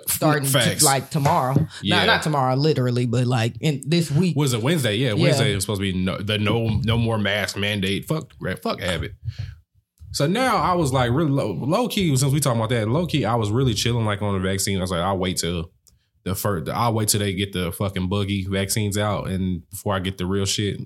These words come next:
Speaker 2: like, when they perfected that bitch." Now I'm low key, like, at a point where I'm like, "Okay, I have to get the shit because niggas is just gonna be out now."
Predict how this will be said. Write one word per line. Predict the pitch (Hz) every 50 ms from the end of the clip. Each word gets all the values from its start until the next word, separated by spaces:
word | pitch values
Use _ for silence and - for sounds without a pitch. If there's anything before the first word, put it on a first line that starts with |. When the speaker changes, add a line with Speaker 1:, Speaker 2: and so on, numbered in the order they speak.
| - -
Speaker 2:
like, | - - 95 95 92 87
when | 92 98 98
they | 98 95
perfected | 95 - - - 117 107 98 - 104 92
that | 104 101 92
bitch." | 98 104 104 - - - - _ _ - - - - _ _ _ _
Now | 110 117 123 127 117
I'm | 113 104
low | 107 101 117
key, | - - 120 110 101
like, | 98 92 92
at | 98 92
a | 92
point | - 95 92
where | 90 92
I'm | 92
like, | 82 82
"Okay, | 85 78 92 90
I | 95 95
have | 92 98 95
to | 87 95
get | 92 92 -
the | -
shit | - - 98 95 82
because | 82 82 - 95 90 85 82
niggas | 90 98 101 98 101 101 87
is | 90 87 87
just | 90 82 -
gonna | 85 78
be | 73 67
out | 76 82 82 - 76
now." | 76 71 71 76 76